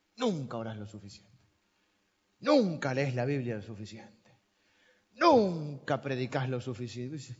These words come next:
"Pero, un Dios insaciable". Jesús dijo, "Ay de ustedes, que le ponen cargas a la gente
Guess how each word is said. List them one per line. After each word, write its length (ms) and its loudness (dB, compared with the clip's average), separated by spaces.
"Pero, 140 -20
un 220 -14
Dios 560 -2
insaciable". 1000 8
Jesús 280 -14
dijo, 260 -8
"Ay 120 -6
de 80 -8
ustedes, 540 -6
que 100 -16
le 80 -10
ponen 340 -8
cargas 480 -4
a 40 -8
la 120 -8
gente 680 -12